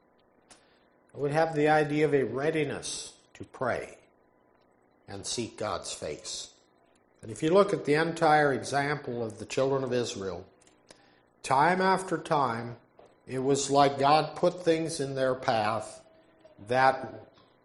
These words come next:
his desire was for them to turn to him, to make their requests to him, to appeal to him for their salvation,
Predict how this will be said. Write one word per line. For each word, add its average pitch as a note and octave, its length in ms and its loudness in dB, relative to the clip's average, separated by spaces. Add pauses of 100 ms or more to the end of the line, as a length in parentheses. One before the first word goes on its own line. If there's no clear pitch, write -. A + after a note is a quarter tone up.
(140)
his B2 340 -4
desire C3 880 2
was A#2+ 240 -4
for - 160 -8
them A#2+ 300 -4
to G#2 80 -8
turn B2 380 -6
to G2+ 120 -12
him, A2+ 280 -10 (1200)
to - 120 -10
make D#3+ 380 -2
their D#3+ 160 6
requests - 880 4
to C3+ 160 -6
him, D#3+ 320 -2 (640)
to D3+ 180 4
appeal G3 400 4
to - 160 -2
him G3+ 440 -2 (520)
for C#3+ 240 2
their C#3+ 220 4
salvation, C#3+ 760 2